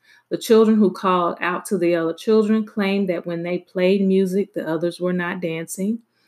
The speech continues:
And when they pretended to mourn, the others didn't pretend to lament or mourn with them.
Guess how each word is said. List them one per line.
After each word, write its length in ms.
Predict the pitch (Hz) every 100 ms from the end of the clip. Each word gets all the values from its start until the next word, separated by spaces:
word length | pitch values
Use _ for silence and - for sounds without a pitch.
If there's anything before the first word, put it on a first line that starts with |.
| _
And 180 | 196 190
when 160 | 180
they 140 | 185 190
pretended 500 | 190 196 202 190 185
to 80 | 196
mourn, 460 | 175 170 170 180
the 180 | 190 -
others 300 | 170 175 175
didn't 320 | 165 180 185
pretend 680 | 185 196 - 180 175 175 180
to 100 | 185
lament 560 | 170 165 165 170 180 - _ _
or 100 | -
mourn 420 | 160 165 175 180 165
with 220 | 180 -
them. 280 | 190 214